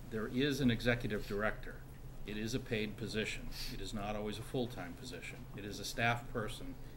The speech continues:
in your local government. Um, the duties and responsibilities vary by community. In the larger cities, they tend to have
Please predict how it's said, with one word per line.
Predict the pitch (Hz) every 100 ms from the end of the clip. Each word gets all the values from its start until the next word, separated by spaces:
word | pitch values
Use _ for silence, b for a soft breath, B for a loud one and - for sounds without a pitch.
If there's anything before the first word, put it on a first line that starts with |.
| -
in | 113
your | 107 104
local | 101 98 90
government. | 95 90 - - - - - - - - - - 113 95 - - - -
Um, | 104 98 98 - - - - 113
the | 110
duties | 117 127 120 113 120
and | 107
responsibilities | - 120 110 107 107 104 98 92
vary | 104 101 101
by | 92 92
community. | - 101 98 90 - -
In | 98
the | 92 92 - 95
larger | 101 -
cities, | - 101 92 -
they | 90
tend | - 95
to | 90
have | 85